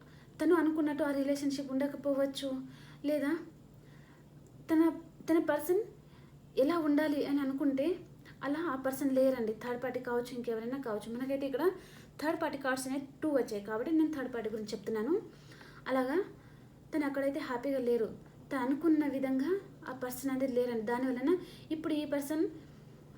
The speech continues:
మీరే రైట్ పర్సన్ అని కూడా తను ఆలో-, ఆలోచిస్తున్నారనమాట.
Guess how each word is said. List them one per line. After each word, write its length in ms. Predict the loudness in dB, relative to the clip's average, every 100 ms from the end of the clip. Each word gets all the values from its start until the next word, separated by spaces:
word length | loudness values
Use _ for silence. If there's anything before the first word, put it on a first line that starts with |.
| -12 0
మీరే 340 | 4 4 4
రైట్ 360 | 4 2 2 0
పర్సన్ 360 | -2 -2 -4
అని 160 | -2 -2
కూడా 120 | -2
తను 220 | -2 -2
ఆలో-, 240 | -4 -4 -6
ఆలోచిస్తున్నారనమాట. 920 | -4 -2 -4 -6 -6 -4 -2 -4 -4